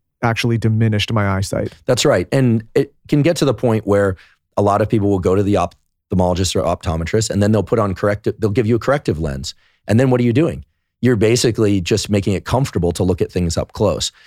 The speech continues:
Speaker 2: So if you need corrective lenses, get them. But a lot of people can repair their own vision.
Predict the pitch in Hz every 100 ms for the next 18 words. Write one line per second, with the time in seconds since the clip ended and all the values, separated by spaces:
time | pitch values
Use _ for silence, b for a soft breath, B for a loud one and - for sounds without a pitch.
0 | b - 139 113 98 101 117 170 185 156
1 | 127 98 104 95 85 76 98 - 82 80
2 | 90 90 101 143 170 123 95 92 82 78
3 | 98 98 90 82 78 67 80 87 71